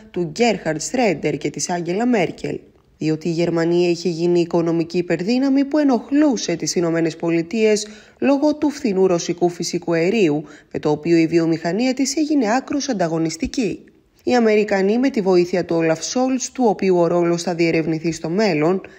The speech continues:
γιατί κανείς πολιτικός δεν μπορεί να είναι τόσο αφελής ώστε να καταστρέφει τα πλεονεκτήματα της χώρας του,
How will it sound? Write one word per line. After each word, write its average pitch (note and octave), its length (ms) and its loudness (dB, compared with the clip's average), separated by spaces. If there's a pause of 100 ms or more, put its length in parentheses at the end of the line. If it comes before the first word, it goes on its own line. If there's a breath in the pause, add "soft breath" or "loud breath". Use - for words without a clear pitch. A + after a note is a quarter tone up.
(120 loud breath)
γιατί - 300 -2
κανείς G#3 460 0
πολιτικός D#3 580 -2
δεν D#3+ 140 -2
μπορεί E3 220 2
να E3+ 120 0
είναι D#3+ 180 0
τόσο E3+ 300 -2
αφελής E3 500 0 (360 loud breath)
ώστε C#4+ 240 -4
να B3 100 2
καταστρέφει F#3+ 680 -2
τα F3 140 0
πλεονεκτήματα E3+ 760 0
της D#3+ 160 -6
χώρας A#3 400 -2
του, A#3+ 240 -2